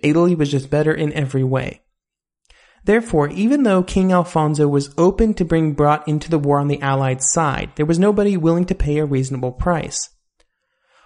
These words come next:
On the other side of the coin, Germany never wanted Spa-, Spain to enter the war. Instead, much like some of the Eastern countries,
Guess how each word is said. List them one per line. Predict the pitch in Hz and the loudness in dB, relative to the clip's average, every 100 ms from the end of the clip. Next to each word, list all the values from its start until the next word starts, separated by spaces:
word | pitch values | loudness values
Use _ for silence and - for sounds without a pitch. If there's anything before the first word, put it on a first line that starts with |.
| - | 0
On | 175 | 0
the | 180 | 0
other | 226 302 | 0 0
side | - 170 151 | 0 0 0
of | |
the | 139 | -2
coin, | - 131 127 135 | -2 -2 -2 -2
Germany | 160 208 233 175 | 0 0 0 0
never | 160 170 185 | 0 2 2
wanted | 170 165 160 | 2 0 -4
Spa-, | - 147 143 - | -2 -2 -2 -6
Spain | - 147 147 151 - - | -6 -2 -2 -4 -10 -8
to | 156 | -4
enter | 143 139 | -2 -2
the | 131 | -2
war. | 127 139 135 135 - _ _ - | 0 0 0 -4 -14 _ _ -2
Instead, | 175 - 214 180 147 | -2 0 2 2 2
much | 175 220 | 0 0
like | 254 233 | -2 -2
some | - 196 | 0 0
of | 175 | 0
the | 180 190 | -2 -4
Eastern | - 143 135 | -2 -2 -4
countries, | 127 131 - 104 | -4 -8 -8 -10